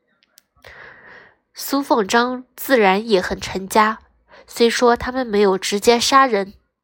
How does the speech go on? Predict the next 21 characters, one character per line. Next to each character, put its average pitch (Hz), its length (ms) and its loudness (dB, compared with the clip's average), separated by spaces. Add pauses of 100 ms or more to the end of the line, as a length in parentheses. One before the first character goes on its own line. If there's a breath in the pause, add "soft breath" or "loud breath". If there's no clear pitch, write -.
(120)
却 - 180 -4
跟 214 160 4
苏 247 320 -4
家 262 240 4
父 262 200 -8
子 208 160 -8
俩 196 180 -2
的 196 100 -4
死 - 400 -10
脱 - 200 0
不 226 100 0
开 214 220 -4
关 240 260 0
系。 - 320 -10 (960 loud breath)
只 185 140 0
是 190 160 -2
他 214 280 2
更 262 220 -6
加 240 180 -2
理 233 240 -4
智， - 360 -2